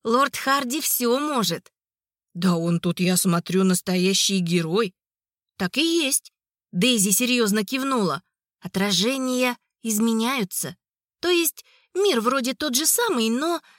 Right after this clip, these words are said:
не совсем. Из одного отражения в другое лезет всякая дрянь, частенько во сто крат хуже своего истинного двойника. Вы меня понимаете?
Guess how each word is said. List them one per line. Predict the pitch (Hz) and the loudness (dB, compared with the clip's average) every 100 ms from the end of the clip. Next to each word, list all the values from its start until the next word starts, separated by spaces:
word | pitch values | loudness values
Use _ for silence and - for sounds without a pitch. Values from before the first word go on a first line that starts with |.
| - | -6
не | 339 370 | -2 0
совсем. | 403 392 - 208 151 - _ _ _ _ _ | 0 -2 -2 -4 -4 -10 _ _ _ _ _
Из | 202 226 | -2 0
одного | 269 349 415 | 0 0 2
отражения | 415 247 220 202 233 214 202 | 2 0 -2 0 0 2 0
в | 175 | 0
другое | 160 170 156 190 269 294 _ _ | -2 -4 -2 -2 -2 -6 _ _
лезет | 226 226 269 254 | -4 -2 0 -2
всякая | - 269 254 254 269 | 0 0 0 -2 -4
дрянь, | 254 311 214 135 - _ _ | -4 -2 -2 -4 -12 _ _
частенько | - 190 - 220 269 330 220 170 - - | -2 -2 -2 -2 0 0 0 -2 -4 -12
во | - 220 | -2 0
сто | 226 226 | 2 0
крат | 196 233 233 | 2 2 2
хуже | - 254 339 294 | -2 -4 -2 0
своего | 247 220 220 214 233 | 0 2 2 4 2
истинного | - 302 - 208 196 202 | 0 -4 -4 0 2 2
двойника. | 202 240 277 359 - 226 147 _ _ _ _ | 2 0 0 -4 -2 -2 -2 _ _ _ _
Вы | 202 | -2
меня | 254 269 | 0 0
понимаете? | 262 277 294 392 392 196 - - | -2 -2 -2 0 -2 -4 -10 -12